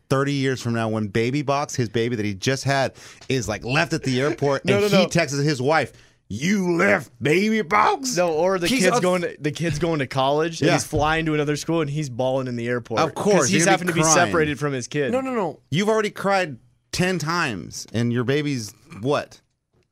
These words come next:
Speaker 3: You comparing my baby being born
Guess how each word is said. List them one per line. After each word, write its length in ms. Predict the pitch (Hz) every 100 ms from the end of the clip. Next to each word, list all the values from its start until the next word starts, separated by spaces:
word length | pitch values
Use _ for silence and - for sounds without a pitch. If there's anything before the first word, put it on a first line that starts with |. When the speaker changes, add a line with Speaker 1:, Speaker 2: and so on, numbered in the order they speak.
| _ -
Speaker 3:
You 440 | 139 196 302 311
comparing 560 | 240 202 143 226 254 226
my 160 | 180
baby 460 | 127 233 196 208 226
being 300 | 196 208 180
born 460 | 165 185 202 208